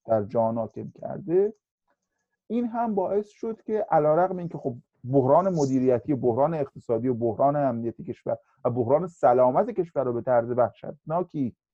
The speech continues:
اه، عمیق‌تر کرد، ولی باعث شدن که تجمعات مردم تجمعات در واقع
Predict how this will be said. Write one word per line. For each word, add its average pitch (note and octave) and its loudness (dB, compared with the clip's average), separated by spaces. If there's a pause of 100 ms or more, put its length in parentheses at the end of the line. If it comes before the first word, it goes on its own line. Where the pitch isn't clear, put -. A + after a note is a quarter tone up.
(960)
اه، G#2+ -2 (120)
عمیق‌تر B2 0
کرد، G#3 -4
ولی G3+ 0
باعث A3+ -4
شدن A#3+ -10
که A#3+ -8 (680)
تجمعات E3 -2
مردم G3 -6
تجمعات D3+ -4 (840)
در C#3 0
واقع D3+ 0